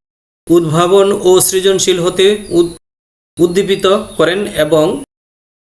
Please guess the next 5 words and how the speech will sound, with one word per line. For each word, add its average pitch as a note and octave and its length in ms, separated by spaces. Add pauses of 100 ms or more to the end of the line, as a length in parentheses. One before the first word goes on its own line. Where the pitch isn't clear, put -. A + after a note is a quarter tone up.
(200)
স্বতন্ত্র G3+ 760
সহযোগিতা, D#3+ 600 (1000)
প্রতিটি G#3 400
কর্মীর G3 480
স্বতন্ত্রতা G3+ 760